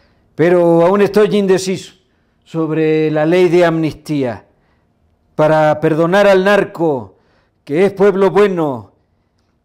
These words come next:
y a la feminazis, que están en todo su derecho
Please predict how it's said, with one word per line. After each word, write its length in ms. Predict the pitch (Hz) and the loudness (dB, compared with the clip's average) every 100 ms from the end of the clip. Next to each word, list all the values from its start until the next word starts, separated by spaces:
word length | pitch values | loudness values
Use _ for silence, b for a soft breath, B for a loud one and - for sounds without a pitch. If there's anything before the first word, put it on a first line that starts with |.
| - | -12
y 120 | 143 | -6
a 80 | 156 | -4
la 580 | 160 156 147 143 127 - | -2 -4 -4 -6 -10 -10
feminazis, 1080 | 160 170 190 220 - 170 151 131 - _ _ _ _ _ | -10 -8 -4 -6 -6 -8 -8 -10 -14 _ _ _ _ _
que 80 | - | -14
están 680 | 147 196 202 196 180 156 - b b | -6 -2 -2 -2 -8 -10 -14 b b
en 240 | 156 165 | -6 -4
todo 520 | 180 208 202 196 190 180 | 0 2 2 2 0 -2
su 200 | 175 175 | -4 -4
derecho 560 | 185 190 190 - - | -2 -2 -4 -8 -20